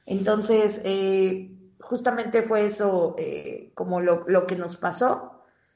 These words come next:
Y la verdad es que fuimos aprendiendo qué nos gustaba, qué no nos gustaba,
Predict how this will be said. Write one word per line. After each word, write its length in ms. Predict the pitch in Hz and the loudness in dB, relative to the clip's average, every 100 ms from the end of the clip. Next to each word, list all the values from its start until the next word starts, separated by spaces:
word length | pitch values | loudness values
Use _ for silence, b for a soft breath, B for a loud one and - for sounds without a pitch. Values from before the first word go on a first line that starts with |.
| _ - | _ -8
Y 580 | 233 226 226 226 226 226 | -4 0 2 2 2 2
la 100 | 226 | 2
verdad 220 | 233 247 | 4 2
es 100 | 269 | 0
que 260 | 247 240 233 | -2 -2 0
fuimos 540 | 254 254 254 247 240 | -2 0 0 0 0
aprendiendo 680 | 226 220 226 220 240 233 233 | 0 0 0 0 0 0 -2
qué 100 | 220 | -4
nos 160 | 208 | -4
gustaba, 680 | 208 208 240 240 233 233 233 | -6 -2 2 2 2 2 0
qué 100 | 220 | -2
no 120 | 202 202 | -2 -2
nos 220 | 202 190 | -2 -4
gustaba, 1000 | 214 - 240 233 233 226 - - - | -4 2 4 4 4 0 -6 -16 -20